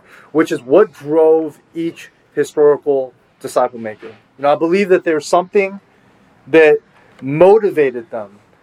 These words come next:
And it's cliche, but it's, it's the glory of God, right? But it's something deeper than that. They were driven by a conviction to glorify God.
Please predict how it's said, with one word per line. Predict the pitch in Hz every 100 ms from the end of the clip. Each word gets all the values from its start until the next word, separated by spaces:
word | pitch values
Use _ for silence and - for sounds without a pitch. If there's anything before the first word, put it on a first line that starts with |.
| _ _ _ -
And | 156 160 156 143 - _ _ _ _ _
it's | 156 151
cliche, | - 214 196 - 254 214
but | 180
it's, | 185 349 - _
it's | 180 -
the | 180
glory | 143 175 202 175
of | 143
God, | 165 165 - _ _ _ _ _ _ -
right? | 175
But | 185
it's | 190 -
something | 262 247 185
deeper | 175 233 277 160
than | 131
that. | 127 120
They | 165
were | 170 165
driven | - 175 202 233 226 - _ _ _
by | 165 165
a | 156
conviction | - 175 139 175 202 220 196
to | 160
glorify | 135 143 170 - 185
God. | 175 143 131 143